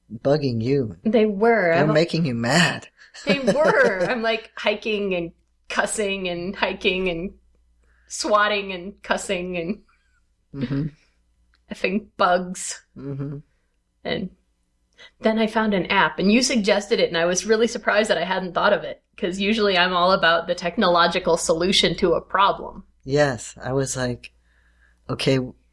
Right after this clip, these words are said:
Speaker 1: if I knew that bugs were gonna get you, I would have sprayed you." But that was at our house, so I thought, "Maybe there's an app for that."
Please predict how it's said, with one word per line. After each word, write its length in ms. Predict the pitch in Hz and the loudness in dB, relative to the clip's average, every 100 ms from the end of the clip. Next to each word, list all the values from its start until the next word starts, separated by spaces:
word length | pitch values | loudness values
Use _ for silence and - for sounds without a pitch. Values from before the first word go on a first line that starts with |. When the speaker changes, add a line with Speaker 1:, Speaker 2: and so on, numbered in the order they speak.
| _ _ _ | _ _ _
Speaker 1:
if 160 | 139 - | -4 0
I 80 | 135 | 2
knew 220 | 143 170 | 4 4
that 220 | 170 160 - | 4 0 2
bugs 300 | 135 147 147 | 2 2 -2
were 80 | |
gonna 160 | 139 123 | -2 -2
get 220 | 120 117 | -2 0
you, 80 | 135 | 0
I 40 | 123 | 2
would 160 | 123 | 2
have 100 | 120 | 2
sprayed 500 | - - 131 139 131 | -2 0 2 2 0
you." 220 | 135 143 - _ _ _ | -8 -12 -16 _ _ _
But 240 | 127 120 - _ _ | 2 2 -2 _ _
that 220 | - 139 | 2 2
was 160 | 135 120 | 2 0
at 100 | 120 | 2
our 120 | 117 | 0
house, 360 | 107 123 135 110 | 0 0 0 2
so 400 | - 127 117 110 _ _ _ _ | 2 2 0 -2 _ _ _ _
I 120 | 120 113 | 0 0
thought, 340 | - 113 110 - | 2 2 2 -2
"Maybe 300 | 123 120 127 | 0 2 2
there's 280 | 117 120 117 | 2 2 2
an 120 | 113 | 2
app 260 | 113 113 - | 4 2 0
for 200 | - 131 | -6 -2
that." 340 | 117 107 107 | 0 0 -2